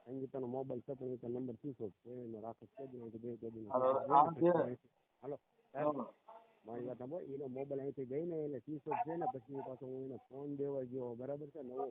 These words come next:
Speaker 1: ફોન, હવે હું તો ગરીબ માણસ છતાંય મેં એને નવો ફોન લઈ દીધો. પ્લસ બીજું કે રેશમી બેનને મેં કીધું, "રેશમી બેન, આપણે બને ત્યાં સુધી તમારે જો મેં કીધું, નો આવ-, રહેવા માંગતી હોય તો મારા ઘરનું એને પાણી પણ નથી પીધું."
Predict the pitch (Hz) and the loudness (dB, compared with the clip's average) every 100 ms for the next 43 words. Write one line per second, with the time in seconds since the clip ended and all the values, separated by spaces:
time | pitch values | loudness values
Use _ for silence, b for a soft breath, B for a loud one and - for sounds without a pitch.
0 | - 131 131 127 113 120 127 113 120 131 | -6 -16 -12 -10 -8 -8 -10 -12 -8 -8
1 | 123 123 113 123 131 123 123 123 113 123 | -10 -14 -16 _ -14 -10 -10 -10 -10 -8
2 | 127 - 127 135 131 127 120 113 120 117 | -10 -10 -12 -10 -8 -8 -10 -8 -8 -8
3 | _ _ - 135 139 131 120 143 117 98 | _ _ -16 -8 -8 -6 -4 -4 -4 -10
4 | _ _ _ - 127 117 110 127 135 143 | _ _ _ -8 -2 0 0 -2 -4 -8
5 | 135 143 139 131 123 131 120 120 - 143 | -6 -6 -4 -4 -6 -6 -8 -8 -12 -10
6 | 143 135 127 120 113 127 123 120 123 123 | -8 -8 -10 -8 -8 -10 -12 -12 -12 -12
7 | 127 123 127 117 131 123 127 113 110 135 | -10 -8 -8 -4 -6 -4 -6 -6 -4 -4
8 | 143 135 117 127 139 135 139 147 127 107 | -4 -6 -4 -2 -2 -2 -4 -8 -12 -10
9 | 107 131 120 113 131 139 143 - 113 143 | -8 -8 -8 -6 -4 -4 -4 -8 -8 -6
10 | 139 143 135 131 127 113 101 | -4 -4 -4 -6 -8 -10 -12